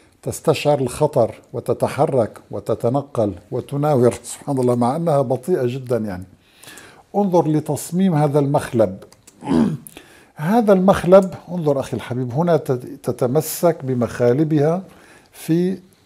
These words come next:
شعرة الإنسان. هذه هي الشعرة وهذا هو المخلب،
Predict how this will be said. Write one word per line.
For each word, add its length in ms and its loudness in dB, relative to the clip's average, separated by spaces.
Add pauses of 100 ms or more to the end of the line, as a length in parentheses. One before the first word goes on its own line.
(400)
شعرة 580 0
الإنسان. 480 -6
هذه 280 0
هي 120 2
الشعرة 480 -2 (1500)
وهذا 340 2
هو 180 6
المخلب، 460 0